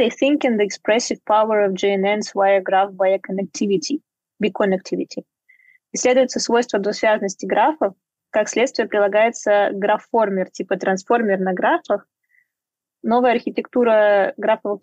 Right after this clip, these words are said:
сетей, которая показала себя лучше предшественников на тестовых задачах. То есть там ещё и какая-то,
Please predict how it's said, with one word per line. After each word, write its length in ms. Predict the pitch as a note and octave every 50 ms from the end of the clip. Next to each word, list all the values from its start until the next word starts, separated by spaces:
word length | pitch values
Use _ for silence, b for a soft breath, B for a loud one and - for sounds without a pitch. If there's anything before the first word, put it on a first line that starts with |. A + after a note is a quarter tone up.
| _ -
сетей, 260 | - - C4 D#4+ F4
которая 300 | - - - - G#3+ G3+
показала 340 | - - - G#3 A3+ A#3 B3
себя 240 | - - G#3 G#3
лучше 240 | G3+ G#3+ B3 - - -
предшественников 680 | - G#3 - - A3 C4+ - - - A#3 G#3 - G3+
на 100 | G3+ G3
тестовых 400 | F#3+ - G#3+ - - G#3 G3+ G3+
задачах. 500 | G3 G3+ F#3+ G#3 G3 F#3 F#3 - - - _
То 80 | - -
есть 160 | G3 - -
там 160 | G3+ F#3+ F#3+
ещё 280 | F#3+ F#3+ F#3 - - F#3
и 80 | F#3 F#3
какая-то, 840 | - F3+ - F#3+ F#3 F#3 F3+ _ - F3+ F3+ F3+ F3+ F3+ F3 F3